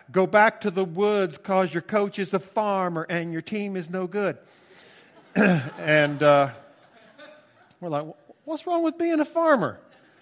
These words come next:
Okay, we grant that we're no good, but what's wrong with being a farmer? <laughs> But there was one school that was even farther in the country than we were. And when we played that school,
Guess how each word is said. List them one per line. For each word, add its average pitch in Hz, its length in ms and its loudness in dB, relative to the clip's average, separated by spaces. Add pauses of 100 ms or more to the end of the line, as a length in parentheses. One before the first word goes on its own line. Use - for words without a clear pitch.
(260)
Okay, 208 260 2
we 220 140 -2
grant 269 320 6
that 208 100 -2
we're 202 120 2
no 180 180 2
good, 165 280 2
but 165 120 -2
what's 247 240 0
wrong 320 160 0
with 302 180 -2
being 311 240 -2
a 330 40 -4
farmer? 294 480 -4
<laughs> - 40 -20 (1200)
But 185 140 2
there 220 140 0
was 220 180 -2
one 254 360 2
school 185 400 -2
that 170 100 -4
was 175 200 -4
even 175 360 -2
farther 214 580 -2
in 190 160 -2
the 175 80 -4
country 185 480 -8
than 160 300 -6
we 180 180 -4
were. 139 400 -10 (1120)
And 131 220 -6
when 165 240 0
we 185 160 2
played 175 480 0
that 165 260 2
school, 127 580 -8